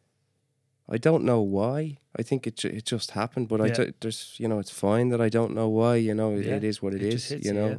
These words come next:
Speaker 2: yeah.
Speaker 1: And, um, yeah, I had, it, it took, I, I spent most of that, a lot of that year in bed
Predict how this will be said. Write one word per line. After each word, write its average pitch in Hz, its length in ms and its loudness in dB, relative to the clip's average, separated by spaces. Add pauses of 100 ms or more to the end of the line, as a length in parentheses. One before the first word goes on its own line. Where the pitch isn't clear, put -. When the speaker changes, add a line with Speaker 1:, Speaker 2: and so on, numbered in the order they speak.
(140)
Speaker 2:
yeah. 101 80 -2
Speaker 1:
And, 101 300 -2
um, 98 500 0 (1500)
yeah, 120 320 0
I 101 100 0
had, 113 240 2
it, - 260 -6 (160)
it 107 140 -8
took, - 420 -6 (260)
I, 123 240 6
I 127 60 4
spent 139 480 0
most 120 360 2
of 107 100 2
that, 104 220 2 (600)
a - 60 -6
lot 120 160 -4
of - 60 -8
that 101 220 -6
year 101 220 2
in 95 120 -2
bed 101 400 0